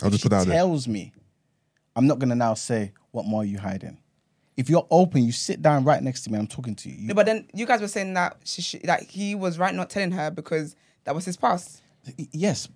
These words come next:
Speaker 2: that's, that, that's
Speaker 3: So
Speaker 2: fine.
Speaker 3: that, that, so stripping as well, that's her past.
Speaker 2: No, no, no, no. Don't, you're conflating two things. If he doesn't tell her, and that's something she cares about, fine. He's even holding up his hands. But the situation is, and this is what I think most of us are saying here,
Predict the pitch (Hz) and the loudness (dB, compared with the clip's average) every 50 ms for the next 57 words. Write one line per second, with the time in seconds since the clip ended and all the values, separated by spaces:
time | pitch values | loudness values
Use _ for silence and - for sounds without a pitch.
0 | _ _ - 156 - - - 165 151 - 165 226 214 196 185 147 104 - 240 - | _ _ -2 -2 -2 -2 -2 -2 0 2 2 4 6 6 6 6 6 2 0 -2
1 | - - - 240 220 - 320 277 - 240 214 226 220 214 220 220 - 202 - 392 | -2 -4 -4 -4 -2 -2 -4 -4 -2 -2 0 2 2 2 2 0 -2 -6 -4 -4
2 | 370 185 - - - _ _ _ _ _ - 156 127 165 156 135 131 139 127 110 | -4 -4 -6 -10 -20 _ _ _ _ _ -6 -6 -4 -2 -2 -2 0 0 -2 -2
3 | 107 113 - - - 127 127 - 170 185 - - 131 135 135 135 127 - 139 135 | -4 -6 -12 -12 -12 -10 -4 -2 -2 -2 -2 -2 0 0 0 0 0 -2 -2 -2
4 | 156 123 123 - 120 104 - 107 87 76 - - _ _ _ _ _ _ _ - | -2 -2 -2 -2 -4 -4 -4 -6 -8 -8 -14 -20 _ _ _ _ _ _ _ -4
5 | - 190 - - 349 320 190 160 - - 165 139 127 113 110 147 185 - - _ | -2 0 0 0 0 0 -2 0 2 4 4 4 4 4 2 2 0 -4 -8 _
6 | - 120 123 135 - - 143 131 - - 135 - - 151 143 127 117 110 104 113 | -2 0 0 0 0 0 -4 -4 -4 -8 -10 -4 2 2 2 4 2 2 2 2
7 | 123 - - - - - _ _ _ _ _ _ - 131 117 104 90 - - _ | 2 0 -2 -10 -20 -20 _ _ _ _ _ _ 0 0 2 2 0 -4 -10 _
8 | _ _ _ _ _ _ _ _ _ _ _ _ - 214 233 190 220 208 175 165 | _ _ _ _ _ _ _ _ _ _ _ _ -2 0 2 4 4 4 4 4
9 | 143 160 160 151 151 - 123 123 110 135 120 98 87 73 - - _ _ _ _ | 4 4 4 4 4 2 2 0 0 0 -2 -2 -2 -6 -14 -20 _ _ _ _
10 | - 143 135 - - 226 214 - 185 175 160 - 156 151 156 151 117 107 - - | 0 0 0 0 -2 -4 -2 0 2 2 2 4 4 4 4 4 2 0 -2 -2
11 | 123 127 147 180 170 143 127 123 127 - 123 120 127 131 131 - - 117 - - | 0 0 0 0 0 2 2 2 2 2 2 2 2 2 0 0 -2 -4 -4 -4
12 | 101 - 143 127 117 104 98 95 87 104 | -6 -4 -2 -2 -2 -2 -4 -4 -6 -10